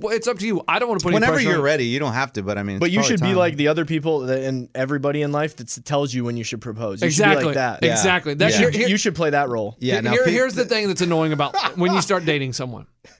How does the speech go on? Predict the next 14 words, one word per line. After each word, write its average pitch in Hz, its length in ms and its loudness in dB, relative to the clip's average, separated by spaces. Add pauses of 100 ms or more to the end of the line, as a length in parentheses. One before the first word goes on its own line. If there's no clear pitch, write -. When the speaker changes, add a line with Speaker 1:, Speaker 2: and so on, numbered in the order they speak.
(520)
Speaker 1:
"Oh, 208 320 2 (300)
when 196 160 0
are - 20 -2
you 214 80 -2
gonna 208 140 -2
propose?" 147 460 -2
Okay? 147 300 -2 (480)
So 156 120 -2
then 180 180 0
you 214 80 -4
propose. 156 440 -2
Speaker 3:
Question 127 260 -2
number 123 180 -6
one. 87 220 -10